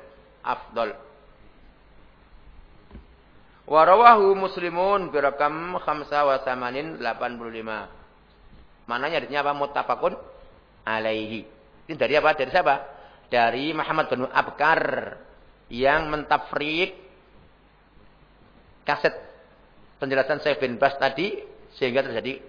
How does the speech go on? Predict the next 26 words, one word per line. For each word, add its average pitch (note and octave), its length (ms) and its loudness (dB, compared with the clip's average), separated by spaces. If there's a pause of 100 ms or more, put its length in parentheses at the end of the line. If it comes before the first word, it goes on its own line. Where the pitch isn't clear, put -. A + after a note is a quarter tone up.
(360)
menjadi A#2+ 240 -6
lagi D3 320 0 (240)
kitab G2+ 320 -8 (400)
ini. G2+ 240 -10 (1400)
Nah, C3 160 -4
paham F#3 160 4
itu? F3+ 160 -4 (720)
Itu F#3+ 80 4
limitnya G3+ 320 2
Syekh G3 240 4
bin E3 80 0
Bas, F#3 160 2
namanya F#3 320 2
Muhammad F#3 320 2
bin D#3 160 -2
Abkar E3 320 2
itu F#3 80 -4
yang F#3 320 4
mentafriq, E3+ 560 0
yang F3+ 160 2
mengeluarkan F3 1300 2 (720)
dari C3 320 2
kaset F3 400 2 (320)
sehingga D3+ 240 -2
terbentuk D#3 480 -2
kitab D#3+ 160 0